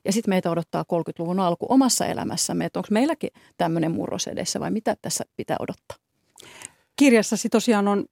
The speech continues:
Speaker 2: hyytävä kuvaus siitä, kuinka suomalainen naisvoimisteluryhmä tapaa Hitlerin siitä on valokuvakin kirjassasi, ja tässä kuvassa Hitlerin edessä istuu se kaikkein kaunein ja vaalein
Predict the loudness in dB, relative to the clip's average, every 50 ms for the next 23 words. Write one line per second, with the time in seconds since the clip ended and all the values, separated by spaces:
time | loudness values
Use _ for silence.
0 | -6 0 2 4 4 4 2 2 0 2 0 0 0 0 2 4 6 6 6 6
1 | 4 2 0 0 2 4 6 6 6 4 2 2 0 -6 -12 -12 -4 2 4 4
2 | 6 6 4 4 4 6 6 6 6 4 4 4 4 6 6 6 6 6 4 2
3 | 0 -2 2 2 4 4 2 0 -2 -2 -2 -2 0 0 2 2 0 0 0 -2
4 | -2 -4 -4 _ -4 -4 -4 _ 0 0 0 0 -2 -2 0 0 0 2 2 2
5 | 2 2 2 2 0 0 -2 -4 _ -20 -20 -20 -20 -20 _ _ _ -4 2 4
6 | 4 6 6 6 6 8 8 8 8 6 6 2 2 2 2 2 2 2 2 2
7 | 2 2 6 6 8 8 8 6 4 2 0 -2 -4 -2 0 0 0 0 -2 -6
8 | -20 -20 -16 -2 4 6 6 8 6 4 2 0 2 2 2 4 6 6 6 6
9 | 6 4 4 4 4 4 4 4 4 4 4 4 4 4 2 2 2 2 2 2
10 | 0 0 0 -2 0 0 0 0 2 4 4 4 4 4 4 4 4 6 4 6
11 | 6 6 6 4 4 2 2 2 2 2 2 0 0 2 4 6 6 6 4 2
12 | 2 2 0 0 -2